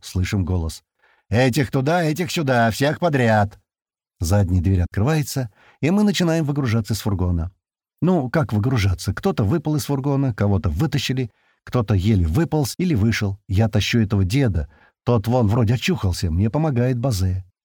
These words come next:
Вываливаемся из фургона и сразу падаем. Тошнит пипец. Падаем на брусчатку, политую водой. На меня падает Слива, за ним Кали. Как же нам хреново-то. Тут нас начинают поливать водой всех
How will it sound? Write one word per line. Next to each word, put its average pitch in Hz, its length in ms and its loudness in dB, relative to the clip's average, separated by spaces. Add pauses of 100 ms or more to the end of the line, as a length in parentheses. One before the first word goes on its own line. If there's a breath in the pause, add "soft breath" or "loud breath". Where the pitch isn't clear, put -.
(240)
Вываливаемся 95 680 2
из 80 80 -4
фургона 156 400 0
и - 20 0
сразу 127 320 0
падаем. 78 540 -2
Тошнит 156 380 0 (100)
пипец. - 600 -6 (440)
Падаем 107 560 4
на 101 120 4
брусчатку, 101 540 0
политую 104 420 0
водой. 110 480 0
На 92 80 0
меня 160 220 2
падает 151 280 0
Слива, 113 380 0
за 95 140 2
ним 90 200 2
Кали. 113 440 0 (360)
Как 208 140 0
же 190 140 2
нам 190 160 0
хреново-то. 92 720 -2 (480)
Тут 110 220 0
нас 98 180 2
начинают 107 440 2
поливать 107 320 2
водой 107 240 2
всех - 380 -2